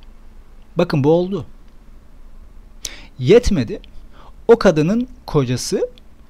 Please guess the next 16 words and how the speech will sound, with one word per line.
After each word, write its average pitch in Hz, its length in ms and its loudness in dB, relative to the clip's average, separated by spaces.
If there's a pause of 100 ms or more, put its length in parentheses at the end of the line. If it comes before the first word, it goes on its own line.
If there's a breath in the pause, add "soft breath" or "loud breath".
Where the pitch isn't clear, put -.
(160)
Kral 160 340 0
Davut'un 170 300 -2
yanında 151 360 -4
çalıştığı 139 420 -8
askerdi. 113 520 -12 (1160 loud breath)
O 226 100 6
kadın 120 380 0 (160)
Kral 165 320 -2
Davut'a 127 360 -4
kalsın 123 420 -6
diye 226 120 -4
Kral 139 320 -4
Davut 131 260 -6
gitti, 190 320 -6
o 165 180 -2
adamı 143 320 -2